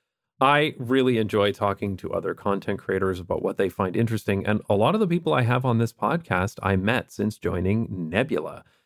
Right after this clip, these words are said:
Nebula is the subscription streaming service created by and for educational content creators and the people who love their content.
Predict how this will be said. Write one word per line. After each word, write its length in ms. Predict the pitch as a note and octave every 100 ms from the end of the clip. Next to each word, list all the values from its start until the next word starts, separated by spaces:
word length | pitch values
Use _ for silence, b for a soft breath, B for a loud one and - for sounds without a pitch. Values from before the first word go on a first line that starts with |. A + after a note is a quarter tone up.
| _ -
Nebula 460 | A2+ D#3 G3 F3+
is 220 | A#2+ C3 -
the 160 | A#2+
subscription 880 | - - - - - B2+ - A#2+ G#2+
streaming 540 | - - A2+ A#2 G#2
service 580 | - F#2 E2+ F2+ F#2 -
created 540 | - F#2 G2 G#2 F#2 F2+
by 300 | F2 F#2 G2
and 300 | F2+ F#2 -
for 480 | - F#2+ F2+ G2 -
educational 720 | F2+ G2 - F#2 F2+ - G2+
content 540 | - G2 A2 - G2 -
creators 520 | E2+ E2 C#2 F#2+ G#2
and 440 | F#2 G#2 A2 G2
the 100 | G#2+
people 360 | F#2 G2+ G2+ G2+
who 120 | A2+
love 260 | G2 G#2+ G#2+
their 160 | A2+
content. 600 | G#2+ G2+ A2 - D#2+ -